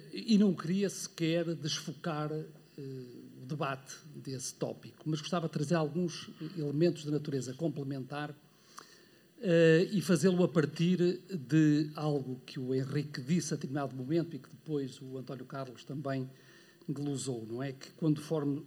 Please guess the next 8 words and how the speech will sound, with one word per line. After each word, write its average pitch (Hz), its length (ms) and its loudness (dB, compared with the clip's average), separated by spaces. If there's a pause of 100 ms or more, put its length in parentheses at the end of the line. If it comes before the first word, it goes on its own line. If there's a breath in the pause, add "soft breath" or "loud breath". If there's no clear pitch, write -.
quando, 139 400 0 (140)
eh, 131 200 -8
formos 143 520 0
amigos, 156 600 -2 (380 soft breath)
vamos 147 360 2
fazer, 135 440 -2
eh, 139 680 -8
negócios. - 680 -6